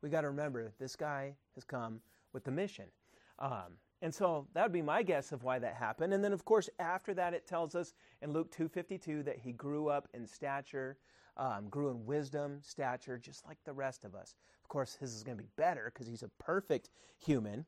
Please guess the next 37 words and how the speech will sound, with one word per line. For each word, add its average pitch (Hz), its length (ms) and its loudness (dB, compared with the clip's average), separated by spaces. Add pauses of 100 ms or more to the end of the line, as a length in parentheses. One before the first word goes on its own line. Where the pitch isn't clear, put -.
(360)
Um, 120 340 4
but 165 220 6
you, 196 140 4
you 190 220 0
have 226 240 -4
to 233 100 4
remember 170 480 2
that, 127 320 -2
that 127 160 -4
Jesus, 185 640 -4 (640)
as 175 280 0
God, 127 520 0 (300)
according 180 340 2
to 190 180 -2
Philippians 160 520 -2
chapter 147 300 -4
two, 160 280 0
he, 135 360 -2
um, 110 440 -2
he 135 240 -10
emptied 175 320 0
himself. 113 480 -6 (260)
Now, 180 140 4
he 175 160 0
can't 269 340 -2
empty 190 300 -4
himself 156 480 -4
of 127 100 -10
divinity. 120 640 -4 (380)
What 190 160 2
that 175 140 2
means 208 300 2
is 180 140 -2
he 170 180 -4
chose 208 600 0 (380)
to - 200 0
operate 165 540 4